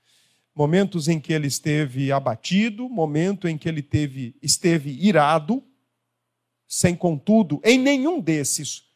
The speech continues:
cometer um pecado sequer. Então, nós teríamos um grande problema para explicar aqui. Como é que Paulo nos manda, ah, nos alegrarmos o tempo todo, ou seja,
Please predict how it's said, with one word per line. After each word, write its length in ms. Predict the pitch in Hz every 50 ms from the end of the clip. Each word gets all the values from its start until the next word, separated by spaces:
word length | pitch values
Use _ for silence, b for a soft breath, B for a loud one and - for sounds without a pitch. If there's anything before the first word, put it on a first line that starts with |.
| _ _
cometer 520 | _ - 220 208 233 247 - - 175 170 165
um 140 | 226 311 339
pecado 600 | _ 233 196 - _ - 165 151 160 143 139 135
sequer. 540 | - - 196 175 _ 190 175 156 226 247 _ _ _ _ _ _ _ _ _ _ _ _ _ _ _ _ _ _ _ _ _ _ _ _ _ _ _ _ _ _ _ _ _ _
Então, 260 | - 190 - - 196 196
nós 260 | 208 202 220 226 -
teríamos 400 | - 247 220 247 269 277 262 220
um 120 | 262 254
grande 360 | 202 254 381 403 381 262 226
problema 480 | 247 - 247 233 196 180 214 240 240 247
para 160 | 247 - 226
explicar 600 | 233 214 - - _ 262 247 _ - 214 202 220
aqui. 420 | 240 226 226 - 180 180 180 139 - _ _
Como 180 | - 349 415
é 60 | 403
que 120 | - - 196
Paulo 400 | - - 185 170 165 160 156 160
nos 420 | 180 190 220 285 320 277 190 185
manda, 760 | 196 190 190 208 233 269 302 277 220 156 147 147 123 107 _ _ _ _ _ _ _ _ _ _ _ _ _ _ _
ah, 320 | - 156 175 170 160 147 - _ _ _
nos 300 | - 165 185 208 180 160
alegrarmos 840 | 220 226 226 214 170 135 160 151 190 214 208 160 175 160 151 135 156
o 60 | 214
tempo 400 | - _ 294 349 381 285 - 226
todo, 600 | 160 _ - 185 208 226 220 175 135 131 127 117 120 _
ou 160 | - 175 190
seja, 540 | 185 - - 175 165 156 139 120 135 120 -